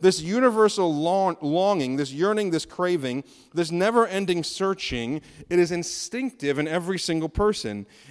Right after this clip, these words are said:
It's like the humming of unseen harps within us." We can't turn it off. We can't shut it off. We can't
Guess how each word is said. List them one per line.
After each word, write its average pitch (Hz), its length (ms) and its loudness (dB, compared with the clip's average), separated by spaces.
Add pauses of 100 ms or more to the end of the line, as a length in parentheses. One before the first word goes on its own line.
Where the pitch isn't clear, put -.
It's 170 220 -8
like 190 260 -6
the 160 340 -2
humming 147 680 -8 (200)
of 143 200 -4
unseen 196 640 -4
harps - 640 -12
within 139 320 -6
us." 104 420 -14 (280)
We 135 80 -10
can't 196 360 -6
turn 175 160 -8
it 156 100 -4
off. 127 320 -4
We 147 100 -8
can't 208 280 -8 (160)
shut 185 240 0
it 170 80 0
off. 151 260 2
We 151 80 -4
can't 185 300 -6